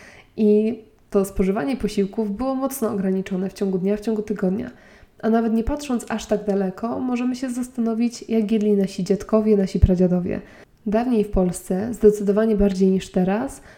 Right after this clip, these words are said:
ludzie pilnowali tego postu w piątek. To znaczy ze względów oczywiście religijnych, nie jadło się wtedy mięsa,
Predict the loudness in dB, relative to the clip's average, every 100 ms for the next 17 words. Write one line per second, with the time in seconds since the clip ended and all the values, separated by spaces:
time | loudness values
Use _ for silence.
0 | -4 2 2 2 -2 -2 2 2 4 2
1 | 4 2 2 -2 -14 -8 -2 2 2 0
2 | -4 -6 0 0 0 -6 -10 -20 _ _
3 | _ -2 2 2 0 0 0 0 -2 2
4 | 2 2 0 -2 0 2 2 2 0 0
5 | 2 0 2 2 2 2 0 0 0 2
6 | 2 0 -2 -6 -6